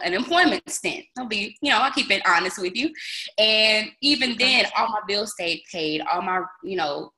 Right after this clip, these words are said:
Speaker 1: I never was without anything. So I was just so, so, so grateful. And I'm a woman of faith. So I just knew that this was God using me and my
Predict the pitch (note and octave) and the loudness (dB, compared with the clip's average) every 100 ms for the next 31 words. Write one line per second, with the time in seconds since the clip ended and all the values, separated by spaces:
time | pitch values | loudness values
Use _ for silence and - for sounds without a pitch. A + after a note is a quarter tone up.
0 | _ F3 F3+ G3+ G3 F#3+ F3 F3 E3+ F3 | _ -2 2 2 4 2 2 -2 -2 -4
1 | - D#3+ D#3+ D3+ D3+ D3+ C#3+ D3+ - A3 | 2 2 0 -4 -6 -6 -8 -8 -2 0
2 | C4 G#3+ - F#3+ F3+ - F3+ E3+ E3 E3 | 0 -2 -4 -4 -4 -6 -6 -6 -6 -2
3 | D#3+ - D#3 - D#3+ F3+ A3 F#3+ F3+ F3+ | -4 -4 -8 -6 -4 -2 -2 -2 -2 -4
4 | F#3+ - D#3+ A#3 - - - - - - | -6 -4 -4 -4 -10 -20 -18 -18 -10 0
5 | F#3 F#3 - G3 G3 G3 F#3 F3+ F3+ F#3 | 4 4 2 0 0 -4 -4 -2 -2 -2
6 | E3+ D#3+ D#3 C#3+ - F#3 F3+ F3 - E3 | 0 2 0 -2 -2 -2 -2 -6 -2 0
7 | F3 E3+ - F3+ G#3 F#3+ F3+ E3 - E3 | 2 2 0 -6 -6 -2 -2 -2 -8 -4
8 | F#3 F#3+ - E3 D#3 E3+ | -2 -2 -4 -2 2 2